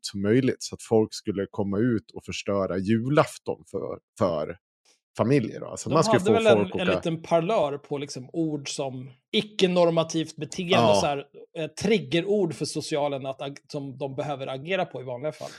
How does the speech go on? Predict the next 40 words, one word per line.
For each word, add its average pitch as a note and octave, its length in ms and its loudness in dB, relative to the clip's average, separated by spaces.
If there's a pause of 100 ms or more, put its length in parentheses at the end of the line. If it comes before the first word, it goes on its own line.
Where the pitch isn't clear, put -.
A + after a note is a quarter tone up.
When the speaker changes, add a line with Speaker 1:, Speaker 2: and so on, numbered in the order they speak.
(340)
Speaker 1:
Ja, - 80 2
jag E3 140 6
kan, A3 200 4
jag D3+ 120 2
kan G#3+ 100 4
faktiskt - 340 -6
spela, B2+ 260 0
jag A2+ 100 -2
tror F3 100 -10
fan A2 220 -4
jag F#2 120 -2
har F#2 200 0
det F2 240 -2 (100)
enkelt. G#2 400 -4
Vad G2 80 -6
fan, G2+ 320 -4 (1160)
glömt F2+ 300 -4
Speaker 2:
Ja. A2+ 60 0
Speaker 1:
av E2+ 160 0
det C2 80 -6
helt. C#2+ 140 -2
Speaker 2:
Och A3 100 10
anledningen G#3+ 260 6
Speaker 1:
Jag A#3 140 0
kan G3+ 100 4
Speaker 2:
till G3 60 4
att E3+ 120 -2
de, E3 340 0
eh, D#3 220 0 (380)
skulle E3 440 -2
skickade E3+ 360 -2
in D#3 160 -2
det D3+ 60 0
här D3+ 160 2
den C#3 100 -6
tjugotredje, D3+ 580 -2
det D3 120 -4
är D3 60 0
för C#3+ 120 -6
att C3+ 180 -6